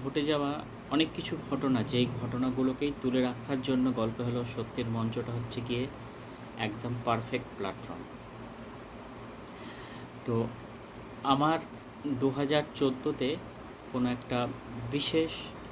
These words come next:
শারীরিক অসুস্থতার কারণে জুলাই মাসে ব্যাঙ্গালোরে যেতে হয়। এক্স্যাক্ট ডেটটা আমি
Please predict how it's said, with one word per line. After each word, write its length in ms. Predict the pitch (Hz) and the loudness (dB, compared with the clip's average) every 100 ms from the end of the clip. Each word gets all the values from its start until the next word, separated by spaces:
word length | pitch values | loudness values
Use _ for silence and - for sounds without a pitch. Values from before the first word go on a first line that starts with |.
| - - - - - - - | -12 -12 -12 -12 -12 -10 -2
শারীরিক 440 | 147 131 135 139 | 4 6 6 4
অসুস্থতার 580 | 120 127 - - 131 131 127 | 2 0 -6 -6 -2 0 2
কারণে 320 | 107 117 110 - - - - - - - - - - - - - - - - - - - - - - - - - 143 | 2 2 0 -2 -8 -12 -12 -12 -10 -10 -12 -12 -12 -12 -12 -12 -12 -12 -12 -12 -12 -12 -12 -10 -12 -10 -10 -4 2
জুলাই 320 | 139 139 151 | 6 8 8
মাসে 360 | 156 127 - 160 226 - | 4 2 0 -4 -6 -4
ব্যাঙ্গালোরে 580 | 127 117 117 120 120 120 - - - - - - - | 0 2 2 2 4 2 0 -10 -12 -12 -12 -14 -10
যেতে 300 | - 123 120 | -2 -2 0
হয়। 640 | 117 92 113 - - - 120 | -2 -2 -8 -10 -12 0 2
এক্স্যাক্ট 300 | 113 131 120 | 4 2 2
ডেটটা 320 | 117 120 - 123 | 4 2 2 0
আমি 220 | 127 | 2